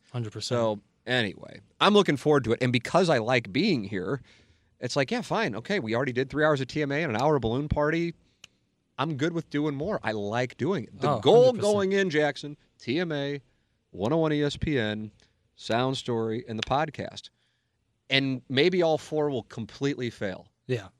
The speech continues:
Speaker 1: who knows?
Speaker 2: I don't, I
Speaker 1: <laughs>
Speaker 2: don't necessarily expect it, of course, but, you know, that's why I didn't wanna go, "Okay, we're just gonna do this at this place," because
Speaker 1: Right.
Speaker 2: then if that doesn't work, or if the place doesn't work, then you got a problem on your hands.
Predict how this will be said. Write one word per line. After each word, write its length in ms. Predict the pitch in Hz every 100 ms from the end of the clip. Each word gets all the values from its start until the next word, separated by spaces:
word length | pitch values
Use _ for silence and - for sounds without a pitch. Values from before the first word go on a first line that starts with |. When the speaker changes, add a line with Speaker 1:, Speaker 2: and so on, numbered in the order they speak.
| -
Speaker 1:
who 80 | 131
knows? 320 | 110 98 -
Speaker 2:
I 80 | 110
don't, 220 | 110 131
I 80 | 101
Speaker 1:
<laughs> 0 |
Speaker 2:
don't 160 | 104
necessarily 680 | 110 104 98 117 110 104 98
expect 500 | 85 - - 143 -
it, 60 | 185
of 80 | 180
course, 360 | 196 202 220
but, 280 | - 151 170 -
you 80 |
know, 120 | 196 120
that's 240 | 110 -
why 140 | 104
I 40 | 107
didn't 100 | 110
wanna 120 | 104
go, 60 | 98
"Okay, 180 | -
we're 100 | 135
just 180 | 98 156
gonna 140 | 147 107
do 200 | 135 123
this 220 | 135 - -
at 140 | 110 107
this 220 | 113 117
place," 440 | - 165 101 - -
because 160 | 113 123 107
Speaker 1:
Right. 60 |
Speaker 2:
then 140 | 151 190
if 140 | -
that 220 | 123 127
doesn't 320 | - 117 - 87
work, 360 | 170 135 135 -
or 140 | 95
if 100 | 98
the 60 | -
place 260 | - 240
doesn't 300 | - 104 101 98
work, 260 | 110 113 _ _ _
then 120 | 135 131
you 80 |
got 100 | 101
a 40 | 95
problem 340 | 165 196 107
on 60 | 95
your 60 |
hands. 60 | 120